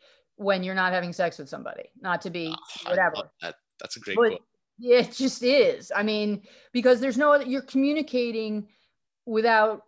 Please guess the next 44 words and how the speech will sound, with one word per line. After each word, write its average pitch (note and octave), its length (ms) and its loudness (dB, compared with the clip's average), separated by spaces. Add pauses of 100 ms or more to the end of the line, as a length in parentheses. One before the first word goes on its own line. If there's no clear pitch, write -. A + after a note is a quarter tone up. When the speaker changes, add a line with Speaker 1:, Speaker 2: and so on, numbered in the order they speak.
Speaker 1:
a G3 100 -2
language. G3 720 -2
The G#3 100 -6
language A3 500 -2
is F#3+ 440 -6 (220)
sound, A3 880 -2
the G3 120 0
language G3 360 -2
is F#3 120 -8
vibration, F3+ 760 -2
the F#3+ 100 2
language F#3+ 440 -4
is F3 400 -8 (400)
body G3+ 440 4
language. D#3+ 500 -6
Like, F#3 360 0
uh, G3+ 80 -6
my G3 180 2
drummer, G3 560 0 (180)
drummer G#3 380 0
will F3+ 200 -4
read G3 300 -6
my G3 240 0
body F#3+ 400 2
to G3 120 -10
know F3+ 160 -2
when F3 300 -4
I G#3 160 2
lift B3 220 2
my A#3+ 180 0
guitar G#3+ 420 -2
up G3 120 -6
like G3 280 -2
this, F3 520 -4 (340)
then, G3 340 -4
you G3+ 120 -6
know, F3 200 -2
two G#3 220 -8
beats A3+ 240 -8
later, G3+ 340 0
I'm F3+ 120 0
gonna F#3 160 -6
come G3+ 320 -4
down F#3+ 600 0